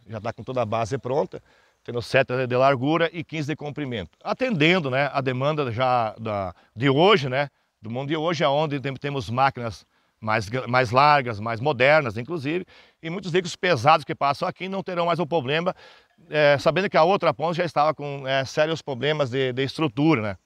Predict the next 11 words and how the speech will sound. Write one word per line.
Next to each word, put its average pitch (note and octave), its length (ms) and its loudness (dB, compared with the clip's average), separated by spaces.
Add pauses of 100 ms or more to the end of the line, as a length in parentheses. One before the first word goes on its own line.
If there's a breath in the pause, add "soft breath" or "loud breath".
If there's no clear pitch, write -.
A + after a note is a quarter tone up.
(320)
Então A#2+ 240 -8
o C#3 60 -6
município C#3+ 520 -4
veio B2+ 200 0
aqui, D#3+ 320 -2
né, C#3+ 100 -2
com C3+ 140 -8
recurso B2 400 -4
próprio, F3 420 2 (480 soft breath)
está, D3+ 500 0
ah, B2+ 640 0